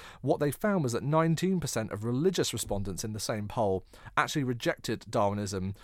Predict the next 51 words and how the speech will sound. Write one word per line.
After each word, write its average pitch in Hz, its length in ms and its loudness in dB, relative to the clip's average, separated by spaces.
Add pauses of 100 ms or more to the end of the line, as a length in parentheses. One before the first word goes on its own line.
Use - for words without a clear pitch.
(220)
um, 110 420 2
thinking 117 340 -4
in 107 120 -4
favour 110 400 -2
of 104 100 -4
literal 107 300 -6
reading 98 220 -4
of 95 80 -4
the 95 40 -12
Book 95 160 -10
of 104 60 -8
Genesis. 92 320 -4
So 113 220 0 (200)
flip - 260 0
that 117 60 2
on 101 160 4
its 95 120 -4
head, 123 220 0 (140)
eighty 160 320 2
percent 113 400 0
of 110 100 -4
those 104 200 0
people 107 320 -4
polled 101 300 -2
who 110 80 -2
are 101 80 -2
religious 139 520 2 (320)
actually, 120 540 0
you 139 180 -2
know, 104 80 -2
were 127 300 0
not 131 240 0
kind 117 180 -4
of 107 100 -8
creationists 117 640 -2
in 107 120 -2
the 110 40 -2
most 104 220 -2
traditional 110 440 -6
sense. 107 300 -4
They, 110 180 -4
you 107 160 -2
know, 98 40 -4
kind 101 200 -6
of 98 80 -6
were 107 120 -2
open 104 320 -2
to 101 240 -4 (280)
either 104 220 2
interpretations 104 800 -4
or, 104 280 -2